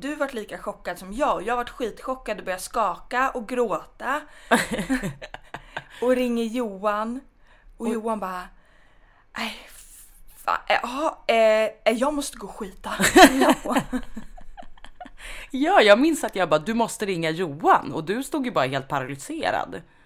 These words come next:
Speaker 1: Ja, men det är så jävla
Speaker 2: Och han blev bajsnödig, lilla Johan.
Speaker 1: Ja, men det kan väl du relatera till när man blir
Speaker 2: Absolut.
Speaker 1: nervös
Speaker 2: Ja, men
Speaker 1: och
Speaker 2: för jag minns att du så här, han sa att han skulle ringa tillbaka. Och så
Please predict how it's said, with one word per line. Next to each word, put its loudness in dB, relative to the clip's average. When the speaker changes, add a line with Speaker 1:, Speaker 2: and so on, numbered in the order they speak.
Speaker 1:
Ja, -6
men -4
det -10
är -4
så -14
jävla -8
Speaker 2:
Och 0
han 4
blev -2
bajsnödig, -2
lilla -10
Johan. -16
Speaker 1:
Ja, -8
men -10
det -6
kan -14
väl -10
du -8
relatera -8
till -2
när 8
man -6
blir -4
Speaker 2:
Absolut. 2
Speaker 1:
nervös 2
Speaker 2:
Ja, -2
men 0
Speaker 1:
och -8
Speaker 2:
för -2
jag 6
minns -2
att -4
du -4
så -4
här, 0
han -2
sa 2
att 0
han -2
skulle -6
ringa -4
tillbaka. 0
Och -6
så 0